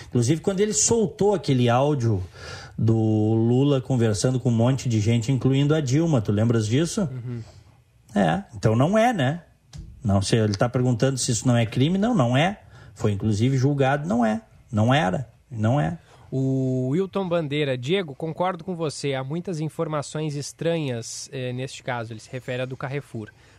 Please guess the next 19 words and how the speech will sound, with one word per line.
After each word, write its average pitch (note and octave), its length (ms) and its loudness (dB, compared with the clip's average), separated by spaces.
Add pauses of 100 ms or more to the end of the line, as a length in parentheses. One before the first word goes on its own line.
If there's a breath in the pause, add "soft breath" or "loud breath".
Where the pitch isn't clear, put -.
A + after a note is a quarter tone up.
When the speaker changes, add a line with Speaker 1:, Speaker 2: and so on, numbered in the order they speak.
Speaker 2:
Porém, D#3 360 -2
isso F3+ 280 -6
não F3 160 0
foi F3+ 180 -4
uma F#3+ 180 -2
briga, C#3 440 -4
foi D3 180 -6
um C#3+ 80 -6
espancamento E3 1040 -6
brutal. C#3 800 -6 (100)
Mandou A2+ 280 -12
aqui A#2+ 160 -14
pra C3+ 160 -8
Speaker 1:
É - 40 2
Speaker 2:
gente A2 80 4
Speaker 1:
verdade. C3+ 460 2
Speaker 2:
o C#3 40 -6
Wilton C#3 280 -10
Bandeira. B2 560 -6